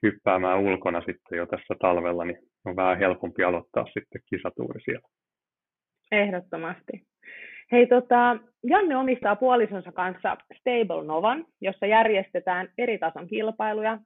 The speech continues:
Speaker 2: seurakilpailuista kansallisiin kilpailuihin, niin koulu- kuin estepuolella. Ymmärsikö mä, Janne, oikein, että teidän tiloja saa myös vuokrata muut kilpailujen järjestäjät?
Speaker 1: Kyllä, eli meillä tosiaan koulukilpailut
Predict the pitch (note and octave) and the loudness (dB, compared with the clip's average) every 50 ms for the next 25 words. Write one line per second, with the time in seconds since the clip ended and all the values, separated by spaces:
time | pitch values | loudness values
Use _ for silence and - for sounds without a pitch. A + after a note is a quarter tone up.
0 | _ _ - F#3 F3 E3+ F3+ G3 F#3 A#3 A3+ A#3 A3+ - A3+ A3+ G#3+ G#3+ A3+ A3+ | _ _ -2 0 0 0 0 -2 -4 -4 -6 -6 -4 -2 -2 -2 -2 -2 -6 -6
1 | - D3+ - D3+ E3+ F#3 F3+ F3+ E3+ E3+ - - G#2+ E3+ - - - - - - | -8 -6 -6 -4 -6 -4 -4 -6 -6 -6 -8 -12 -14 -8 -6 -6 -6 -6 -2 0
2 | A#2+ - B3 C4 C4+ D4+ D#4+ D#4 _ _ - B3+ B3 A#3 G#3+ G#3+ G#3 G#3 G#3 G3 | 0 2 2 2 0 0 -4 -12 _ _ -8 -6 -6 -2 0 0 2 2 0 2
3 | F#3 F3+ D#3+ E3+ F3+ - E3 - _ - - - - E3+ E3+ _ - _ _ _ | 0 0 -2 -2 -6 -6 -8 -10 _ -4 -2 -2 -2 -4 -8 _ -20 _ _ _
4 | _ - - - - - - - - - - - - - - - C#4 D#4 E4+ F4 | _ -20 -20 -20 -20 -20 -20 -20 -20 -20 -20 -20 -20 -18 -4 0 2 4 4 4
5 | D#4 C4+ C#4+ - - B3+ A#3 A#3 A3+ A3+ A3+ A3+ A#3+ C4 C4+ C4 C4 - E3+ E3 | 4 2 0 2 2 4 6 6 6 6 6 6 6 6 6 4 4 2 0 0
6 | E3+ E3+ E3+ _ - - A3+ A3+ A3 A3 G#3+ A3 A#3+ A#3+ A#3+ A3 F#3 F3 F3+ F#3+ | 0 -4 -6 _ -4 -2 0 2 2 0 0 2 0 2 2 4 2 2 2 0
7 | F3+ F3 F3 E3 F3 E3+ - F#3+ F3+ F3+ F3+ F#3+ F#3 G3+ G#3 A3 A#3 A3 F3+ - | -4 -4 -2 -4 -6 -2 0 0 0 0 0 -4 -6 -6 -4 -2 -2 -2 -2 -2
8 | - - D3 G3 - D#3+ F3 - - F#2+ - G#2+ - - - - G#2 - _ _ | -2 -4 -4 -2 -2 -2 -4 -2 -4 -4 -4 -4 -4 -4 -4 -6 -8 -10 _ _
9 | - - - _ _ _ _ _ _ _ _ _ _ _ _ _ _ - - - | -20 -20 -20 _ _ _ _ _ _ _ _ _ _ _ _ _ _ -20 -20 -20
10 | - - _ _ _ _ - - F3 F3 D#3+ B2+ A2 G#2+ G#2 - F3+ D#3+ A2+ A2 | -20 -20 _ _ _ _ 0 4 6 6 8 8 6 4 2 0 -2 0 2 2
11 | A2+ A2+ B2+ C3+ C3+ B2+ - C3+ A#2+ - A#2+ A#2 A#2 A2+ A2 A#2 - - C#3+ D3 | 4 4 2 2 0 0 -2 -4 0 2 2 4 4 4 2 0 0 2 2 4
12 | D3 C3 A#2 - A2 G#2+ G#2 - - G2+ G2+ G2+ G#2 | 4 2 2 2 0 0 0 0 0 2 2 2 -2